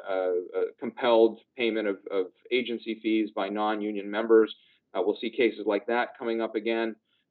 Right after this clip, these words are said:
um, uh, run through the First Amendment, no doubt. We have a very broad First Amendment, uh, uh, justices on both sides. Um, you know, it's, people are, I think, in, in, in terms of,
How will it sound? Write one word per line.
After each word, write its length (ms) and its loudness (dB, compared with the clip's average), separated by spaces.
um, 760 -4
uh, 360 -6
run 240 0
through 160 0
the 160 2
First 240 6
Amendment, 420 0
no 160 2
doubt. 380 2
We 80 -2
have 140 -4
a 120 -10
very 260 6
broad 360 2
First 200 -2
Amendment, 480 -2
uh, 60 -2
uh, 760 -2
justices 460 0
on 120 -6
both 260 2
sides. 340 0
Um, 560 2
you 120 0
know, 160 4
it's, 180 4
people 320 8
are, 240 8
I 60 0
think, 260 0
in, 280 -4
in, 200 -8
in 120 -8
terms 280 -2
of, 160 4